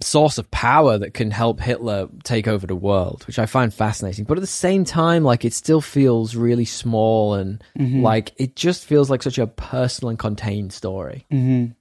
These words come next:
Speaker 1: Do you agree with that?
Speaker 2: Yeah, yeah, no, it is. And it's, it's like a weird little world that, like, I didn't know existed. All these,
Speaker 1: Totally.
Speaker 2: you know, it feels like you're getting introduced into this little sect of society that cares about,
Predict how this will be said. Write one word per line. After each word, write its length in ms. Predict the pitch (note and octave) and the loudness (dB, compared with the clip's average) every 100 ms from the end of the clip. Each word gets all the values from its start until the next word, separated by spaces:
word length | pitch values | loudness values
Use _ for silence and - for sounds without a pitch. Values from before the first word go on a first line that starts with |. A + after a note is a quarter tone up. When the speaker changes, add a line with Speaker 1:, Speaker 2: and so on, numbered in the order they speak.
| _ _ _ | _ _ _
Speaker 1:
Do 80 | D3+ | 0
you 60 | E3 | 4
agree 160 | D#3 | 6
with 120 | F#3 | 6
that? 220 | G3+ C4+ - _ | 6 2 -2 _
Speaker 2:
Yeah, 340 | D#3 G#3 C4+ | 2 4 6
yeah, 180 | B3 B3+ | 6 4
no, 160 | G#3+ F3+ | 4 6
it 80 | F#3 | 8
is. 280 | F3+ D#3+ - _ - | 6 4 -6 _ 2
And 340 | D#3 D3+ D3 - | 4 4 2 0
it's, 320 | D#3+ - - - | 0 0 -8 -2
it's 220 | E3+ - | -2 4
like 200 | F3 D#3+ | 4 6
a 180 | - C#3 | 6 6
weird 520 | B2+ C3+ F#3 F#3 F3 | 6 4 6 8 6
little 460 | D3+ E3 D#3 C3+ A#2+ - _ _ - | 6 6 6 6 2 -6 _ _ -8
world 580 | C#3+ D#3 E3 D3+ C#3 | 2 6 8 8 6
that, 180 | B2+ C3 | 4 4
like, 180 | B2+ B2 | 4 4
I 80 | B2+ | 4
didn't 280 | B2+ B2+ B2 | 4 4 4
know 160 | B2 | 4
existed. 440 | A#2 A2+ A#2+ - A2 | 2 0 -2 -2 2
All 180 | C3 D#3 | 4 6
these, 100 | D3+ | 6
Speaker 1:
Totally. 260 | D3 C3+ | 6 4
Speaker 2:
you 100 | G2+ | 2
know, 340 | B2+ A#2+ A#2+ B2 _ | 4 4 2 -2 _
it 120 | - C#3+ | -2 2
feels 200 | F#3 E3+ | 4 4
like 140 | E3+ | 4
you're 120 | D#3 | 4
getting 280 | C#3+ D3+ D3 | 4 6 6
introduced 420 | C#3+ D3+ D3 C#3 | 6 6 6 4
into 120 | C#3 C3+ | 2 2
this 180 | C3 | 2
little 160 | D3 C3+ | 2 0
sect 400 | - - B2 - | 0 0 0 0
of 80 | A#2 | -6
society 460 | A2 - A2+ A2+ G#2+ | -4 0 2 2 -2
that 140 | G2+ | -8
cares 260 | - A2 G#2 | -6 -4 -4
about, 360 | G#2 G2+ - | -2 -2 -4